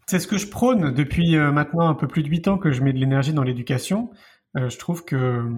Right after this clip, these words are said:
dans notre système, et c'est pas valable qu'en France, hein, c'est quasiment dans tous les pays, on passe, euh, énormément de temps dans la connaissance, dans le savoir-faire,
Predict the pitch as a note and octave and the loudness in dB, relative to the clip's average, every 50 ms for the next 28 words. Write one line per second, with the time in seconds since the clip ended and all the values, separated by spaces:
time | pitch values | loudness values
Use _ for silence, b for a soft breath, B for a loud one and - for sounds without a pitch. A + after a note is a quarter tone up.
0 | - - - - - C3+ D3+ E3 F3+ E3+ - E3 C3+ - - E3 G3 A#3 G#3+ D#3 | -6 -8 -6 -2 0 2 2 2 0 0 -2 -4 -4 0 0 0 2 2 0 -2
1 | B2+ - - C3+ - D#3 E3 E3 C#3 C#3+ C#3+ C#3+ D3+ C#3+ - - C3+ A#2+ - - | -2 -2 -4 -2 0 2 2 2 2 2 2 0 0 -2 -2 -4 -4 -4 -4 -4
2 | E3 G#3 G#3+ - E3+ D3+ - C#3 C3 - C3+ A#2 B2+ B2+ C#3 C#3+ C#3 B2+ A#2+ - | -4 -4 -2 -4 -6 -6 -6 -8 -8 -8 -8 -6 -6 -6 -6 -6 -6 -8 -8 -8
3 | C#3 C3+ B2+ B2+ C3 B2+ C3+ F3+ A3 - B B B B B B B B B B | -8 -10 -8 -6 -6 -6 -6 -6 -8 -10 B B B B B B B B B B
4 | B C#3 C3 - C#3+ C#3+ - - - D3 C#3+ D3 - - G3 E3+ F3 F3 E3 D#3+ | B -4 -2 0 0 0 -2 -2 -4 -4 -4 -4 -4 -2 0 2 2 2 2 2
5 | E3 E3 D#3 - - F3+ F3+ F3+ F3+ - C#3 C#3 C3 C3 B2+ - - - F3 E3+ | 0 0 -2 0 2 2 2 2 2 2 0 0 0 0 -2 -2 -2 0 2 2
6 | D#3+ D#3 - - F3 E3+ E3+ E3+ F3 E3 - - - - F3+ C#3+ C3 C3+ C3 B2+ | 2 2 0 2 2 2 4 2 2 0 -4 -8 -14 -12 -8 -4 -2 -2 0 0
7 | B2+ B2 A#2+ - - C#3+ C3 C3+ C#3+ C#3 - - - E3+ E3+ G3+ A#3+ B3+ - - | -2 -2 -2 -2 -2 0 0 0 0 0 -2 0 2 2 2 2 0 -2 -8 -14